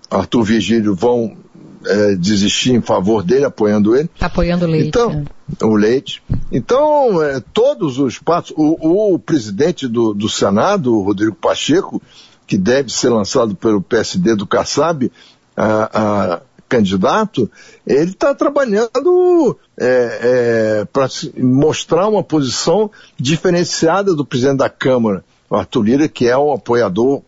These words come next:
Speaker 1: claro do Bolsonaro. O, o Rodrigo Pacheco tá, tá mostrando um caminho, é, alternativo, um caminho de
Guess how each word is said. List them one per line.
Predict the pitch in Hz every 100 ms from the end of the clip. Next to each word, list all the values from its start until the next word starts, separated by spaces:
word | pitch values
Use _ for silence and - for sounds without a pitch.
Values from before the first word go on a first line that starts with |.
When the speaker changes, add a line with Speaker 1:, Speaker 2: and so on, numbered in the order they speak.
| _
Speaker 1:
claro | - 123 139 139 110
do | 95
Bolsonaro. | 104 107 - 113 101 107 92 - _ - - _
O, | 87 117 123 123 113 117 123
o |
Rodrigo | 104 110 123
Pacheco | 147 - 170
tá, | - 220 196 - -
tá | 147
mostrando | 156 165 - - 160 190 214
um | 226 220 196
caminho, | - 160 131 160 214 226 190 - - - -
é, | - 131 127 123
alternativo, | 120 127 - 160 143 139 - 156 175 120
um | 113
caminho | - 113 135 151
de | 127 139 120 101